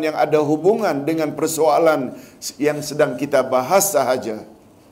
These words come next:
Apa-apa sahaja bentuk amal ibadat yang melebihi daripada yang telah disyariatkan oleh Rasul sallallahu alaihi wasallam, maka telah terkeluar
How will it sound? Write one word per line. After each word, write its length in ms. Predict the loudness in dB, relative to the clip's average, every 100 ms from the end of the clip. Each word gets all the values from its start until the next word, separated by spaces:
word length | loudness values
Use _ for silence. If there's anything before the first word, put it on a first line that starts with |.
| _ _ _ _ _
Apa-apa 560 | -8 -2 0 2 0
sahaja 480 | 0 2 0 2 0
bentuk 720 | 0 -4 0 2 2 2 -4
amal 320 | -2 0 0 0
ibadat 720 | -2 2 0 0 -4 -6 -18 -20 _ _ -20 _ -20 -20 -4
yang 240 | 0 0
melebihi 800 | 2 0 2 2 0 0 -2 0
daripada 1040 | 2 2 2 -2 -4 0 2 2 2 2 0
yang 240 | -2 -2
telah 320 | 0 2 2
disyariatkan 880 | 0 -4 -2 0 0 -2 -4 -4 -2
oleh 240 | 2 2
Rasul 640 | 2 0 0 0 0 -2 -10 -20 -14
sallallahu 800 | -4 0 2 2 4 4 4 2
alaihi 180 | 2 0
wasallam, 420 | -2 0 0 -2 -6 -10 -18 -20 -20 -4
maka 720 | -2 0 2 4 6 4 0 -8 -2
telah 400 | 2 4 2 -2
terkeluar 720 | -4 -2 -2 2 4 2 0